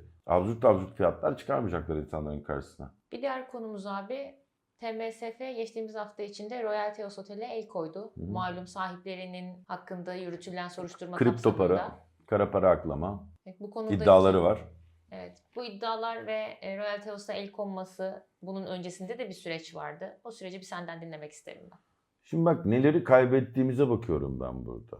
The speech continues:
Speaker 1: Şimdi ada satıl-, satmayın dedik, adayı sattılar. Otelin arazisini satmayın dedik, otelin arazisini sattılar. Şimdi bugün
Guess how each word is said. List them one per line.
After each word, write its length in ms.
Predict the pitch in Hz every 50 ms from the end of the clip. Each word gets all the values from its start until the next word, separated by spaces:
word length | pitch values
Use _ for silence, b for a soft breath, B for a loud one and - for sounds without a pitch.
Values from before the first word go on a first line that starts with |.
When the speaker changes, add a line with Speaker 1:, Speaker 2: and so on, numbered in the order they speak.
| - _ _
Speaker 1:
Şimdi 180 | - 107 -
ada 240 | - 120 131 135 170
satıl-, 380 | 165 - 151 147 - 143 139 139
satmayın 560 | - - 156 175 175 - 139 135 113 101 98
dedik, 220 | 104 113 135 -
adayı 280 | 87 85 82 90 87 87
sattılar. 640 | 85 - 65 - - - - 50 52 - _ _ _ _ _ _ -
Otelin 320 | - 113 113 147 156 160
arazisini 560 | 156 147 135 143 143 143 - - - 135 143
satmayın 560 | - - 139 143 147 - - 117 98 92 87 85
dedik, 240 | 92 104 123 -
otelin 280 | 87 78 - 101 92 90
arazisini 520 | 80 73 73 73 67 65 - - - 67
sattılar. 440 | 67 - - - - _ _ - -
Şimdi 260 | - - 120 131 110
bugün 460 | 151 202 170 123 131 147 - - -